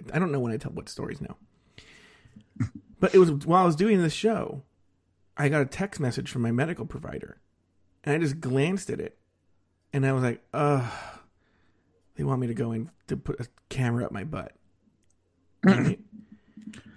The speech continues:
Speaker 1: And I was like, "Make an appointment." And I was like, "Oh, God, this is awful." 'Cause I've, I've never had to do a stool sample. Have you ever had to do, have you ever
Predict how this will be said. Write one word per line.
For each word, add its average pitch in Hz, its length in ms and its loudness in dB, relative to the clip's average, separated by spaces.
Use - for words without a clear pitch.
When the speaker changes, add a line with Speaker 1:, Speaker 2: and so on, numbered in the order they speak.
Speaker 1:
And 143 100 2
I - 40 8
was 139 40 6
like, 131 120 6
"Make 139 140 4
an 214 60 6
appointment." 214 560 4
And 147 60 0
I 147 40 4
was 131 60 2
like, 135 200 -6
"Oh, 175 440 -2
God, - 360 -8
this - 220 -14
is - 160 -20
awful." - 380 -12
'Cause - 120 -4
I've, 180 120 2
I've 208 160 6
never 339 140 2
had 302 80 2
to 233 60 -2
do 196 120 4
a 175 60 2
stool 208 340 0
sample. - 360 -6
Have 120 100 -2
you - 80 -2
ever 190 60 0
had 175 60 -6
to 196 60 2
do, - 100 -10
have 135 80 -4
you 185 80 2
ever 214 40 4